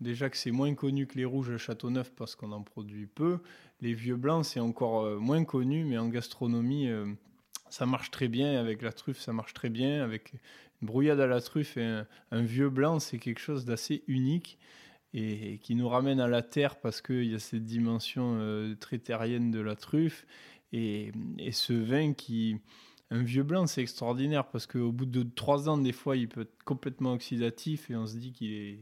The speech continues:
il est fichu. Et il y a, voilà, un supplément d'âme qui renaît. Et puis là, on parle d'un vin qui a presque quarante ans et,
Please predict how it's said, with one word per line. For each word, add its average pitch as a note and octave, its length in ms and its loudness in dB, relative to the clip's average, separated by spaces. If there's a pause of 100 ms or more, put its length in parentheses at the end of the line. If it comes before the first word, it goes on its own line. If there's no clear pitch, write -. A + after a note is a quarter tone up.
il G#2 120 -12
est G#2 40 -10
fichu. G#3+ 480 -4 (840)
Et A2 560 -10
il B2 100 -10
y B2 80 -6
a, A2+ 120 -6
voilà, G#2 220 -4
un B2 100 -2
supplément A#2+ 460 -2
d'âme B2+ 220 0
qui - 160 -4
renaît. A#2+ 540 2
Et A2+ 80 -2
puis G#2+ 340 -6 (440)
là, A#2 80 -2
on A#2 80 2
parle G#2+ 240 0
d'un A2+ 100 0
vin B2 200 0
qui A#2+ 100 -6
a G#2+ 40 -6
presque - 360 -8 (260)
quarante G#2 460 -6
ans C#3+ 180 -4
et, G#2 420 -6